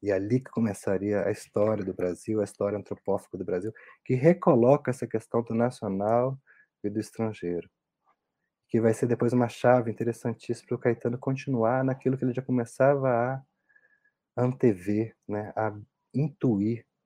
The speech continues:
mesmo sem ter tido contato ainda direto com o Oswald de Andrade, né? Tinha-se muito mais contatos modernos com o Mário de Andrade, que endossava essa no-, essa, essa, essa noção nacional popular que cai no pensamento do Tiorão e do, da música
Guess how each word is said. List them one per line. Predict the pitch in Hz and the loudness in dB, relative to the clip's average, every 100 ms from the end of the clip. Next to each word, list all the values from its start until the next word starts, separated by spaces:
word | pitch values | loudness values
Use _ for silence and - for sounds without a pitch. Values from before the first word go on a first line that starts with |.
| _ _ | _ _
mesmo | 104 107 120 123 | -2 0 0 -2
sem | - 120 | -4 -8
ter | - 110 | -4 -6
tido | - 113 - | -6 -12 -4
contato | 110 104 107 107 - | -4 -2 -2 -2 -2
ainda | 101 98 | -8 -4
direto | 110 90 95 95 _ - _ - - _ _ _ _ _ | -2 0 -2 -4 _ -20 _ -20 -20 _ _ _ _ _
com | - 101 | -4 0
o | |
Oswald | 92 90 95 92 | 0 0 -2 -2
de | 95 | -4
Andrade, | 90 78 76 78 - | -6 -6 -10 -12 -12
né? | 101 101 | -8 -8
Tinha-se | - 95 110 | -6 -6 0
muito | 127 135 | 2 4
mais | 123 | 4
contatos | - 110 98 95 | 4 0 0 0
modernos | 98 95 90 | -2 -6 -6
com | - 107 | -6 -2
o | |
Mário | 98 95 95 | 2 2 0
de | |
Andrade, | 101 95 92 107 143 - _ _ _ _ - _ | -4 -4 -4 -4 -6 -12 _ _ _ _ -20 _
que | - | 0
endossava | 120 120 113 - 151 156 127 | 2 4 2 6 6 8 4
essa | - 110 | -4 -6
no-, | 104 | -6
essa, | - 92 | -6 -6
essa, | 101 - 98 92 - 95 95 101 | -6 -4 -4 -4 -4 -4 -2 -2
essa | 101 95 - 101 92 92 _ - - _ - | -2 -4 -4 -4 -4 -8 _ -20 -20 _ -6
noção | 101 - 107 104 | -4 -2 -2 -2
nacional | 101 104 - 107 | -2 -2 -2 -6
popular | - - 101 107 113 | -6 -4 2 2 2
que | _ | _
cai | 110 113 | 0 0
no | 107 | 0
pensamento | 107 - 98 98 92 | -4 -2 -2 -2 -6
do | 92 | -10
Tiorão | - 98 90 98 110 95 | -6 -4 -2 -2 -4 -4
e | 120 131 | -6 -4
do, | 113 | 0
da | 98 | 0
música | 101 107 - - 90 | 0 0 -2 -4 -4